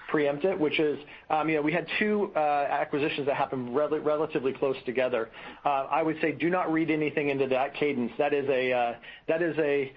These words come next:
a, a byproduct of two deals that moved at different speeds that actually came together very close to each other. Um, Procore is very disciplined when we come to, uh, making these decisions around M and A.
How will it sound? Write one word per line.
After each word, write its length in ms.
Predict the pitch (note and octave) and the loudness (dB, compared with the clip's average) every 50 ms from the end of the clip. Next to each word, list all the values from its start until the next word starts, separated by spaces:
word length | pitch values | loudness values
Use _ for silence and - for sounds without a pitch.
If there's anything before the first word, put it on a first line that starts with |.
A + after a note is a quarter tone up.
| - - - _ - | -18 -20 -16 _ 0
a, 320 | C#3 C#3 C#3 C#3+ C#3+ C3+ - | 0 2 2 0 0 0 0
a 60 | D3 B2+ | -2 0
byproduct 680 | B2 D3+ D3+ E3 F3 F3 - - D3+ D3+ C#3+ C3+ - - | 0 0 0 0 -2 -2 -2 0 0 0 -2 -2 -4 -8
of 100 | - - | -6 -4
two 200 | - - G3 F3+ | -2 -2 -2 -2
deals 380 | C#3+ D#3 D#3+ E3 D#3+ D3+ C#3 - | 0 0 2 2 2 0 0 0
that 140 | D3+ C#3+ C#3+ | -2 0 0
moved 200 | D3+ D3+ C3+ C3+ | 0 0 0 -2
at 80 | C3 | 0
different 300 | B2 D#3 D3+ - D3+ C3 - - | 0 -2 0 0 -4 -4 -4 -4
speeds 340 | - D3+ D3+ D#3+ E3 C#3 | -2 0 2 2 2 2
that 120 | - C#3 C3 | 0 0 2
actually 340 | C#3 C#3 - - - C#3+ - - | 0 0 0 -2 -2 -2 -2 -2
came 180 | D3+ D3 C#3+ C#3 | -2 0 0 -2
together 500 | B2+ A#2 C3 B2+ B2+ C3+ D3+ E3+ E3+ E3+ - - - - _ - | 0 0 2 0 2 2 0 -2 -2 -4 -10 -16 -18 -18 _ 0
very 180 | D3 D3+ C#3+ | 0 0 2
close 280 | B2+ - - D3 D3+ D3 - - | 0 0 0 0 0 0 0 0
to 100 | F#3 F#3 | 0 0
each 160 | F#3 F#3 F#3+ | 2 2 0
other. 300 | F#3+ F#3 G3 G#3+ G#3+ - - - - - - | 0 2 0 -2 -2 -4 -10 -16 -16 -6 -2
Um, 220 | - D#3 C#3+ C3+ C3+ | 0 0 0 -2 -2
Procore 420 | - G#3 G3 F#3 F#3+ F#3+ E3+ - | -2 -2 -2 0 0 0 0 0
is 120 | D3 B2 A#2 A#2 A#2+ | -2 -2 -4 -2 0
very 300 | D#3+ E3+ F3 E3 D#3 C#3 | 0 2 2 2 0 0
disciplined 520 | B2 C#3+ C#3+ - C#3+ - - B2 A#2 A#2+ | 0 -2 -2 -2 -6 -2 -2 0 0 0
when 120 | B2 B2+ | 0 0
we 80 | B2+ A#2+ | -2 -2
come 320 | - - C#3 C3 B2+ B2+ B2+ - | -2 -2 -2 0 0 -2 0 0
to, 400 | - C3+ B2+ B2 B2 B2 B2+ - - - C#3+ C3 | 2 2 2 2 0 -2 -4 -8 -4 -2 0 0
uh, 80 | C3 | 2
making 320 | B2+ C3 C3 C3 - C#3 C3 | 2 0 0 0 0 0 0
these 140 | C3 A#2+ A#2 | 0 0 -2
decisions 460 | C#3 C3+ - C3+ B2+ A#2+ C3+ B2+ A#2+ | -4 -2 -2 -2 0 0 -2 0 0
around 240 | C3+ C3 B2 B2 A#2+ | 0 2 2 2 2
M 140 | A#2+ A#2+ A#2+ | 2 2 2
and 100 | A#2 A#2+ | 2 2
A. 220 | B2 D#3 F#3+ | 0 0 -2